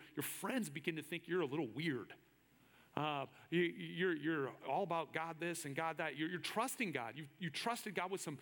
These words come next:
really important areas of your life, and you've seen fruit from it. God has shown up for you. You're,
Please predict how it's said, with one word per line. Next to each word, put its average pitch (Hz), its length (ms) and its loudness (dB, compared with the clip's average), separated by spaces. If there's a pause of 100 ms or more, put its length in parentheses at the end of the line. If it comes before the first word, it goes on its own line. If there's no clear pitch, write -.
(200)
really 262 300 8
important 214 420 2
areas 202 300 2
of 185 140 0
your 160 140 2
life, 143 340 0 (220)
and 175 140 2
you've 156 140 -2
seen 160 300 0 (220)
fruit 262 400 2 (120)
from 120 340 -2
it. 85 120 -14 (1160)
God 214 180 2
has 190 100 -4
shown 175 340 0 (140)
up 233 260 2 (260)
for 170 140 4
you. 131 380 2
You're, 147 220 2